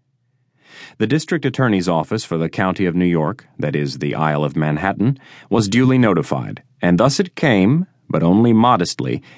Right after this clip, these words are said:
into the cognizance of the district attorney's chief assistant by means of a pair of lines on a computer printout. This printout was generated by the Complaint Bureau, an organization that was to the district attorney's office as the little ovoid plastic tube on the top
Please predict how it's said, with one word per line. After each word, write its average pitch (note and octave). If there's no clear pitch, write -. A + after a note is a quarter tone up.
into -
the -
cognizance A#2
of E2
the -
district A#2
attorney's A2
chief B2
assistant A2
by E2+
means G2+
of E2
a E2
pair G2
of E2+
lines F2+
on E2
a D#2
computer E2+
printout. D2
This C3
printout A2
was F#2+
generated G2+
by F#2
the F2
Complaint F#2
Bureau, F2+
an E2+
organization F2
that E2+
was F2+
to F2
the D2
district E2+
attorney's F#2
office E2
as D#2+
the D#2
little F2+
ovoid F2
plastic -
tube F2+
on F2
the F2
top G#2